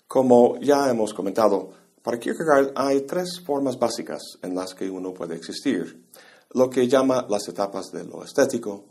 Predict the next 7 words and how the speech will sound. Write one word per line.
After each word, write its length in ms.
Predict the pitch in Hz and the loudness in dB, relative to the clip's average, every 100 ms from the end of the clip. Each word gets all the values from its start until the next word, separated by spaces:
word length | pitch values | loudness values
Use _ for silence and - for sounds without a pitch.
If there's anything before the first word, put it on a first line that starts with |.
| - | -10
lo 200 | 95 92 | -6 -6
ético 440 | 90 98 87 87 | -6 -10 -10 -10
y 180 | 82 82 | -10 -14
lo 200 | 80 85 | -14 -12
religioso. 680 | 87 90 87 135 - - - - - - _ _ _ _ _ | -8 -8 -4 -4 -4 -8 -14 -20 -20 -20 _ _ _ _ _
Las 220 | 139 139 - | 0 0 0
primeras 340 | 165 233 190 | -2 2 2